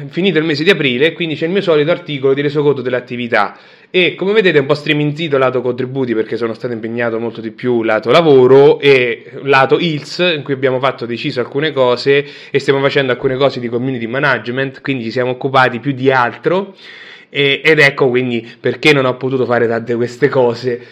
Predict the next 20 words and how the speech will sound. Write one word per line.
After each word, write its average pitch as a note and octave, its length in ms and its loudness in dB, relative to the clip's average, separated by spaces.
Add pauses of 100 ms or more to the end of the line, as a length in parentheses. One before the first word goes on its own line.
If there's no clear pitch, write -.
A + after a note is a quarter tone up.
(120)
anche B2+ 280 0
perché C3+ 300 4
è A#2+ 100 -4
finito C#3 340 2
il A#2+ 80 0
codex B2+ 380 0
pure C#3+ 160 2
di A#2+ 80 -2
Mozilla A#2+ 320 -4
Italia, D3+ 340 4
adesso B2 320 0
dovrò A#2 160 -2
passare B2 400 -2
il A2+ 80 -2
tempo A#2+ 300 -4
a - 20 -2
spedire B2+ 560 -2
questi B2+ 340 -6
premi, D#3+ 600 2
che C3 280 -2